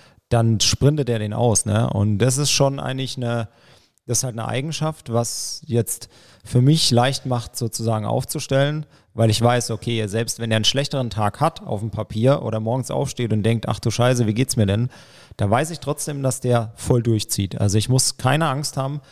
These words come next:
dass der nur aufgrund dessen, weil er seine Leistung jetzt nicht erreicht, dann auch so zurücksteckt, ne?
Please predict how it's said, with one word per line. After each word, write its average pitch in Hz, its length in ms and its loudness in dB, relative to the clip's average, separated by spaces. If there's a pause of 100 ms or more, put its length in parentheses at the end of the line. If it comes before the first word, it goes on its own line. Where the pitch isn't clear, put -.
(320)
dass 120 200 0
der 117 180 4
nur 120 180 0
aufgrund 123 500 0
dessen, 123 240 4
weil 113 140 4
er 113 80 -2
seine 113 180 -4
Leistung 120 320 -4
jetzt 107 180 -4
nicht 110 120 0
erreicht, 101 500 0
dann 107 140 0
auch 110 260 0
so 107 200 0
zurücksteckt, - 640 -2
ne? 110 200 -2